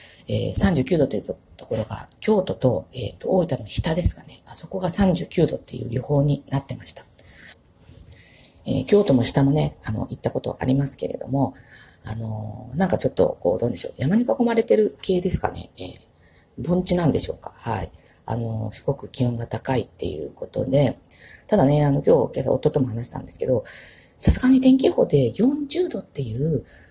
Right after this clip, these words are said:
あの、数字はまだ見たことないよねって言うんですけど、どうなんですかね。あったことがあるのか、ちょっと私は記憶してないんですけど、なんか昔とはね、もうなんか数字が違うよねって言って、三十九度って、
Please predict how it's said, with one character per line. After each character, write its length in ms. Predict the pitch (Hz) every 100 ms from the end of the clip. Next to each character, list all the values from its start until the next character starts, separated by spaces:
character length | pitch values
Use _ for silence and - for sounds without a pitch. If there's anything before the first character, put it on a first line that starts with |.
| -
あ 120 | 123
の、 380 | 127 123 123 113
数 220 | - 151
字 100 | 165
は 60 | 143
ま 100 | 147
だ 100 | 123
見 120 | 131
た 100 | -
こ 100 | -
と 80 | -
な 160 | 117 135
い 60 | 110
よ 80 |
ね 120 | 107 117
っ 20 |
て 180 | - 104
言 80 |
う 20 | 104
ん 40 |
で 60 | -
す 80 | -
け 80 | 76
ど、 80 |
ど 80 | 185
う 20 |
な 100 | 214
ん 60 | 123
で 80 | -
す 80 | -
か 80 |
ね。 100 | 107 -
あ 60 |
っ 100 | 190 -
た 100 | -
こ 80 | -
と 140 | 107
が 80 | 107
あ 60 | 131
る 100 | 110
の 100 | 92
か、 140 | -
ち 80 | -
ょ 20 |
っ 20 | -
と 60 |
私 220 | 110 -
は 80 | -
記 140 | 165 -
憶 160 | -
し 80 | -
て 100 | 143
な 140 | 143
い 40 | 120
ん 60 |
で 80 | 95
す 80 | -
け 80 | -
ど、 220 | 107 92 - _ _ _ _ _ _ _ _ -
な 80 | 120
ん 20 |
か 80 | 120
昔 360 | 85 - 117 -
と 100 | 190
は 80 | -
ね、 240 | 110 110 - - - - _ _ _ _
も 140 | 131
う 40 | 98
な 120 | 113
ん 40 |
か 240 | 107 - -
数 320 | - - 123 170
字 160 | 226
が 160 | 226 208
違 400 | - - 151 190
う 20 |
よ 80 | 104
ね 140 | 98
っ 20 |
て 220 | - - -
言 40 |
っ 40 |
て、 120 | - -
三 320 | - - 453
十 140 | 131 -
九 180 | 151
度 100 | 131
っ 40 | 110
て、 320 | - 117 107